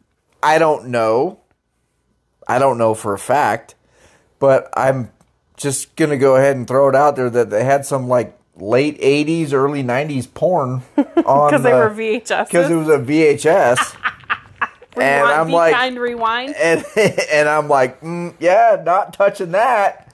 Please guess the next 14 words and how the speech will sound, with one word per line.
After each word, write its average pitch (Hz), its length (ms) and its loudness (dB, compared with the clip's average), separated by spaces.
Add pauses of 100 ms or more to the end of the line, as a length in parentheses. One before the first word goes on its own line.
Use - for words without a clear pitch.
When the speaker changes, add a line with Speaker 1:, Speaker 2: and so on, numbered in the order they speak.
Speaker 2:
Mm, 185 200 -8
good 180 160 -4
Speaker 1:
So 175 880 2
Speaker 2:
choice. 147 140 -6
Speaker 1:
went 190 240 -2
right 196 240 4
ahead 196 440 2
and 175 140 -10
just 147 240 -10 (220)
went 147 280 -10
to 175 60 -20
the 165 200 -2
old 190 280 4
smartphone. 117 840 -2